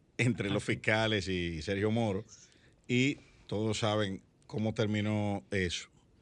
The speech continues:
Speaker 1: Todas las condenas contra Lula anuladas, Sergio Moro en una especie de destierro de la vida,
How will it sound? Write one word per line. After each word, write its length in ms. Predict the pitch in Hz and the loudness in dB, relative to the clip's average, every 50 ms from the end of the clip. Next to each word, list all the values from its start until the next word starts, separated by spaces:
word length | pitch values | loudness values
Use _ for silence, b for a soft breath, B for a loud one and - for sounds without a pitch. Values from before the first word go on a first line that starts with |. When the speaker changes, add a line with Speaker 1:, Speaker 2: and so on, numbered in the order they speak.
| - - _ _ _ _ _ - | -20 -20 _ _ _ _ _ -8
Speaker 1:
Todas 220 | - 117 110 113 | -2 -2 0 0
las 120 | 110 107 | 0 0
condenas 560 | - - 110 107 107 107 110 110 110 104 98 - | 0 0 0 2 4 4 4 4 4 2 0 -2
contra 340 | - 107 92 101 98 98 | -4 -4 -2 0 0 0
Lula 400 | 95 104 107 107 107 101 95 95 - | 2 4 4 4 4 4 2 2 0
anuladas, 760 | 95 95 95 101 113 139 143 139 139 127 131 - - - - _ _ _ _ _ _ _ - | 0 -2 0 2 2 2 2 2 0 -2 -4 -8 -10 -12 -14 _ _ _ _ _ _ _ -16
Sergio 380 | - - 90 90 87 92 87 | -10 -4 -2 -2 0 0 0
Moro 640 | 90 101 107 107 107 104 98 92 85 78 76 - - - _ _ _ _ _ - - | 0 2 2 2 2 2 2 0 0 -2 -6 -10 -12 -16 _ _ _ _ _ -20 -10
en 180 | - 92 95 95 | -6 -4 -2 0
una 120 | 104 107 | 0 0
especie 440 | 104 101 - 117 107 104 98 - 107 | -2 -2 0 0 0 0 0 0 0
de 120 | 98 95 95 | 2 2 2
destierro 720 | 95 92 90 - 107 107 113 110 104 104 95 87 87 85 | 2 0 0 0 0 2 2 2 2 0 -2 -2 -2 -2
de 80 | 90 92 | -2 -2
la 80 | 90 87 | 0 0
vida, 520 | 98 104 107 104 95 87 82 76 73 | 2 2 2 2 2 0 -2 -6 -10